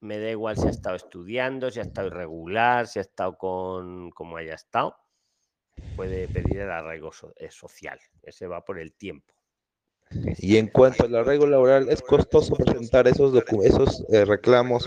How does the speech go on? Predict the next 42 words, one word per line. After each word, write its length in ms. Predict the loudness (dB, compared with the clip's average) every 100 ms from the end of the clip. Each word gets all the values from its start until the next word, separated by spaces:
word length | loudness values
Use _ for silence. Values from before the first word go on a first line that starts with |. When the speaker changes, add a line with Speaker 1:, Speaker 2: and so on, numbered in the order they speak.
| -2
Speaker 2:
u-, 160 | 2 4
o, 260 | 6 6 4
Speaker 1:
Pues 120 | 4
Speaker 2:
o 60 | 6
Speaker 1:
no, 240 | 6 6
Speaker 2:
esas, 100 | 2 2
Speaker 1:
si 100 | 2
lo 80 | 2
Speaker 2:
este 120 | 0
Speaker 1:
haces 220 | -2 -4
tú, 460 | -2 -2 -2 -10 -16
si 160 | -16 -8
lo 100 | -8
haces 260 | -6 -8
tú, 140 | -10 -10
ya 160 | -8
has 40 | -8
visto 300 | -10 -8 -8
estas 300 | -6 -6 -6
prilinas 580 | -12 -12 -8 -6 -4 -4
de 100 | -6
aquí 220 | -8 -10
que 160 | -8
ya 140 | -8 -6
se 100 | -8
presentan 540 | -8 -10 -10 -8 -8
sus 180 | -8 -10
emprendimientos 720 | -10 -10 -10 -10 -14 -14 -14 -14
ellas 280 | -14 -12
solas. 400 | -10 -8 -8 -10
Tendrá 300 | -16 -16 -12
alguna 320 | -12 -12 -12 -12
pequeña 400 | -14 -14 -16 -16
tasa, 460 | -10 -10 -10 -12
no 140 | -12 -16
sé 160 | -18
si 140 | -20 -18
serán 300 | -16 -16 -18
quince, 420 | -18 -18 -16 -14
veinte, 540 | -14 -16 -18 -20 -20 _
treinta 360 | -20 -18 -16
euros. 420 | -14 -12 -14 -16